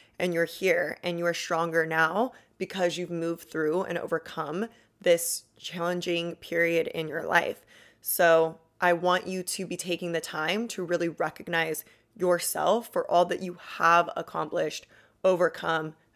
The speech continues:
achieved in the last year and bring those lessons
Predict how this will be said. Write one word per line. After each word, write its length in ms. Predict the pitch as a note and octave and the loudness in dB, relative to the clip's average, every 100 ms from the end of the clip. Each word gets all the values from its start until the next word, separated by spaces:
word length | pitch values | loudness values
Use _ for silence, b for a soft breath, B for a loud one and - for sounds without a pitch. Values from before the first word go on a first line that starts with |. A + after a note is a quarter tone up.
| _ | _
achieved 720 | E3+ - - E3 D#3+ E3 - - _ _ | 0 0 -4 -4 -2 -2 -6 -16 _ _
in 280 | - G3+ G3 | 2 2 2
the 100 | F3+ | 2
last 400 | E3+ D#3+ D#3+ - | 4 2 -2 -6
year 340 | D#3+ D#3 F#3 - | -4 2 2 2
and 240 | F3 D#3+ | -4 -4
bring 400 | D3+ E3+ G3 F#3 - | -2 -2 -2 -6 -8
those 460 | - D#3+ E3+ F#3 - | -2 2 2 0 -4
lessons 680 | D#3+ D#3+ - B3 C#4 D#4 D4+ | -6 -6 -4 -2 -2 -4 -8